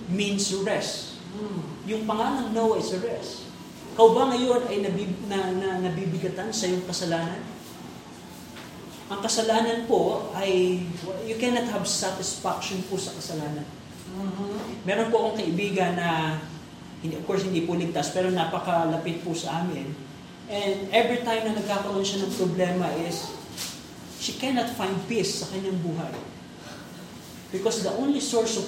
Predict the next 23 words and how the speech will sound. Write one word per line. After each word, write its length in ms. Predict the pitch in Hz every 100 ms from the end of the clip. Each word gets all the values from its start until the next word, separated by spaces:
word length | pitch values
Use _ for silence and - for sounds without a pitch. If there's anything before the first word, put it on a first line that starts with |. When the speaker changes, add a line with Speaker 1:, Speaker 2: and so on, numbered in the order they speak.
| -
Speaker 1:
peace 240 | 226 190 202 196
is 160 | -
the 140 | 180 185
Lord 160 | 180 156
Jesus 400 | 175 170 - -
Christ. 220 | 147 127 151
Speaker 2:
Right. 640 | 170 180 165 160 156 147 - - - - - - - - - -
Speaker 1:
Ba, 320 | 170 180 - - - -
kung 160 | 240 233
maaaring 720 | 214 208 214 247 302 294 226
ngayon 340 | 240 233 185
ay 40 | 190
nabibigatan 760 | 175 - 180 196 196 185 180
ka 80 | 196
sa, 400 | 190 175 165 165
sa 100 | 180
buhay 480 | 160 196 170 170 180
mo, 160 | 180 143
sa 160 | -
iyong 220 | 160 208 -
kasalanan, 600 | 285 - 170 180 180 - - - - - - - - - - 220
you 140 | 247
can 160 | 226 202